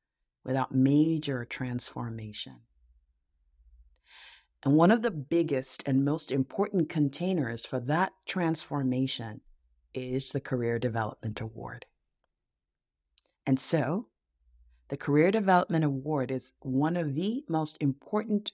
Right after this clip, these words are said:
containers that allows a clinician to transform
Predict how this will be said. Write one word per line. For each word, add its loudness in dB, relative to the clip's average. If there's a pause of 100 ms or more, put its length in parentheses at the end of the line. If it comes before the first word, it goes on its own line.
containers -4 (540)
that 0
allows 2
a -2
clinician 0
to -4
transform -2